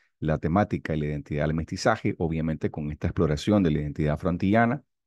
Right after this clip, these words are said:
la reivindicación de la herencia africana y finalmente, obvio, el uso de la oralidad. Todo esto vinculado con las repeticiones y los cantos.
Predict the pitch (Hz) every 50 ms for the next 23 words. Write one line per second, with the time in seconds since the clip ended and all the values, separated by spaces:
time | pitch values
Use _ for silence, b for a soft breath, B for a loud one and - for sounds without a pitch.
0 | _ _ - 90 92 85 95 92 90 90 85 80 78 - 80 76 - - 139 143
1 | 131 98 78 73 71 71 80 87 90 - 104 98 98 - - 117 - - 131 135
2 | 147 139 - 147 135 - 127 117 110 104 98 92 87 - 101 - - 85 82 85
3 | 87 90 - - 87 76 78 - 90 80 - - 92 85 80 76 78 73 - -
4 | - 80 76 73 73 71 67 67 67 64 - - - - _ _ _ _ _ _
5 | _ _ - 85 82 82 85 87 - - 85 87 85 - 82 78 76 76 78 80
6 | 78 - - 80 80 78 76 80 78 - - 73 - 71 - - 78 73 71 71
7 | 71 69 - - - 82 71 71 - - - 67 64 62 - - - - - _